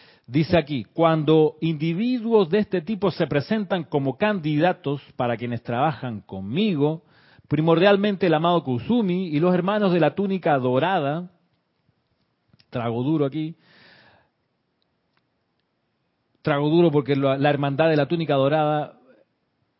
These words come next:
colabora con los profesores, así como la hermandad del maestro ascendido Hilarión colabora con el ejército de médicos y enfermeras. ¿Ok? Cada, cada Chohan tiene su especialidad.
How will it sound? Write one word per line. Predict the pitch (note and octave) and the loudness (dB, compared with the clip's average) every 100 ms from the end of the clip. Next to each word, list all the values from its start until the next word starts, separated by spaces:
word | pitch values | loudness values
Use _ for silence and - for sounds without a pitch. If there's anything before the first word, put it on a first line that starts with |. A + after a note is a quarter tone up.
| _ _ _ _ _ _ _ _ _ _ _ | _ _ _ _ _ _ _ _ _ _ _
colabora | E3 D#3 D3 D3+ E3+ D#3+ D#3 - | 2 4 6 6 4 4 2 0
con | C#3+ C#3 C#3+ C#3 B2+ | 2 2 0 -2 -2
los | C3 | -2
profesores, | - B2+ A#2 - G3+ D3 E3 D3+ - - | -2 -4 -4 -2 0 0 -4 -10 -20 -16
así | A2+ D3+ | -12 -10
como | C3+ D3 C#3+ B2+ G#2+ _ _ _ | -6 -2 0 -2 -6 _ _ _
la | C3+ | -2
hermandad | C3 C3 C3 C#3 D3 C#3+ C3+ A#2+ | 0 -2 -2 0 0 0 -4 -6
del | A#2+ B2+ B2 A#2+ A#2 | -4 -2 0 -2 -2
maestro | B2 C#3 | -4 -4
ascendido | B2+ C3 C#3+ | -4 -2 0
Hilarión | C3+ B2+ D3+ | 0 2 0
colabora | C3 B2+ B2+ D3 | -2 0 0 -2
con | C3 C3 C3 - | -2 -4 -6 -4
el | B2 | -4
ejército | B2 D3+ C#3+ C3+ B2 | -4 -6 -6 -4 -2
de | A#2+ | -2
médicos | C#3 D#3+ D3+ C3+ | -4 -4 -4 -4
y | B2 | -4
enfermeras. | - A#2 A#2 F3+ B2 C#3+ _ _ _ _ _ _ _ _ _ | -8 -10 -8 -8 -10 -12 _ _ _ _ _ _ _ _ _
¿Ok? | - A#2 C#3+ - | -16 -14 -14 -14
Cada, | - B2 A2+ F#2+ | -8 -6 -6 -8
cada | B2 B2 | -6 -6
Chohan | A2+ B2 C3 | -6 -6 -6
tiene | B2+ B2+ | -6 -8
su | C3+ | -8
especialidad. | - A2+ A2+ B2+ C#3+ | -10 -10 -8 -6 -6